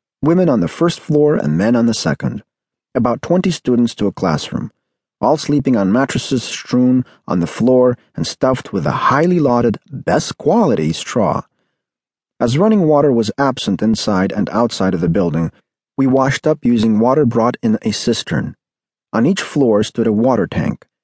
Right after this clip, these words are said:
complete with spigot and attached copper mug, from which everybody drank. A special treat awaited us out back, a decades-old brick outhouse without partitions between the holes. Undoubtedly built way back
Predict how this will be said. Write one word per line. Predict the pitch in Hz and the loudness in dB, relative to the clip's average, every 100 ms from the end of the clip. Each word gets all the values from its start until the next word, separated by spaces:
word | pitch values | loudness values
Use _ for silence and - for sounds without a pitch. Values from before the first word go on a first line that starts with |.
| _ _ - | _ _ -4
complete | 120 - 135 | -4 -2 -2
with | 110 - | -2 -4
spigot | - 185 190 - _ _ | -4 0 0 -2 _ _
and | - - | -4 -2
attached | - 139 156 - | -2 -2 -2 -6
copper | - 123 127 - | -4 -2 0 0
mug, | 95 71 69 - _ _ - | 2 0 -4 -14 _ _ -4
from | 110 | -2
which | 107 - | -2 -2
everybody | 131 151 143 139 117 | 0 2 2 2 2
drank. | 107 69 - - _ _ _ _ _ _ _ | 0 -2 -4 -14 _ _ _ _ _ _ _
A | 127 | -4
special | - 180 185 175 | 0 0 0 -2
treat | - - 160 - 98 | -2 0 -2 -2 -2
awaited | 95 113 101 | 0 0 -2
us | - 113 - | -2 -2 -2
out | 95 92 85 | -4 -2 -2
back, | - 65 - _ _ _ _ _ _ - | -2 -4 -10 _ _ _ _ _ _ -2
a | |
decades-old | 107 151 - 147 147 131 113 | 0 0 0 0 2 2 2
brick | 131 - | 0 0
outhouse | 110 101 113 110 - - | 0 0 0 0 -4 -4
without | 92 104 - | -2 -2 -2
partitions | 90 - 147 131 120 - - _ | -4 -2 -2 0 0 -4 -20 _
between | 98 - 107 | -8 -2 0
the | 98 95 | 0 0
holes. | 107 - - - _ _ _ _ _ _ - | -2 -2 -8 -20 _ _ _ _ _ _ -2
Undoubtedly | 156 135 139 123 110 101 | 0 2 2 2 2 2
built | 113 120 - - | 2 2 -2 -2
way | 123 110 | 0 2
back | 120 110 98 | 2 0 -2